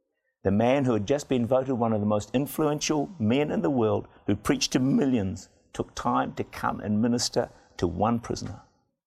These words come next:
Billy Graham's re-, visit refreshed his heart and boosted his spirit. And then he says in his book,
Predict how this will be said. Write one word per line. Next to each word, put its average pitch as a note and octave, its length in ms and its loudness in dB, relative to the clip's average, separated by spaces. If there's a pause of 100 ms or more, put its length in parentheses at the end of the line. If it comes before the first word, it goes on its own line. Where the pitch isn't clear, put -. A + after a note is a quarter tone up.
(460)
Billy B2+ 140 6
Graham's C#3 320 4
re-, C3 100 4
visit A2 440 0
refreshed A#2+ 400 2
his D#3+ 180 0
heart C3 300 2 (240)
and F#2 200 -2
boosted B2+ 360 -2
his C3+ 140 -4
spirit. - 340 -4 (320)
And G2 60 -8
then G#2 80 -2
he A2 60 0
says C#3+ 320 2
in D3 80 2
his C#3+ 120 2
book, A#2 360 0